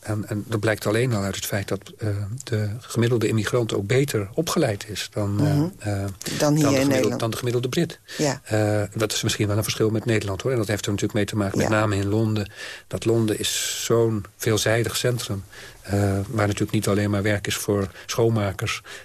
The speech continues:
Speaker 1: en, eh, en tuinlieden en dat
Speaker 2: Ja,
Speaker 1: soort, eh, figuren.
Speaker 2: ja.
Speaker 1: Maar ook voor, eh, bankiers en voor artsen. En, eh, voor mensen in de entertainmentwereld
Speaker 2: Ja.
Speaker 1: en noem maar op.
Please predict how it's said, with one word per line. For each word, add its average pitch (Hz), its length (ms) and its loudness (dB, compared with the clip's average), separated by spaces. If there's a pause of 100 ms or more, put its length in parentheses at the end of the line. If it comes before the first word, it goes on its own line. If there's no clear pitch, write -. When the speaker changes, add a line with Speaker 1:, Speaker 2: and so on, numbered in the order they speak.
(120)
Speaker 1:
en, 101 380 2
eh, 101 300 2
en 98 320 0
tuinlieden 107 640 4
en 101 100 -2
dat 113 140 2
Speaker 2:
Ja, 139 100 4
Speaker 1:
soort, 110 180 -2
eh, 98 80 0
figuren. 120 300 2
Speaker 2:
ja. 110 60 0
Speaker 1:
Maar - 440 -4
ook 101 200 0
voor, 98 320 2
eh, 98 180 2 (140)
bankiers 107 760 2
en 101 160 -4
voor 98 180 0
artsen. 104 440 0 (380)
En, 101 400 0
eh, 101 300 2 (360)
voor 101 160 0
mensen 104 280 2
in 101 60 2
de 104 100 2
entertainmentwereld 107 1040 2
Speaker 2:
Ja. 113 60 -4
Speaker 1:
en 101 60 -2
noem 107 100 0
maar 117 120 2
op. 135 120 0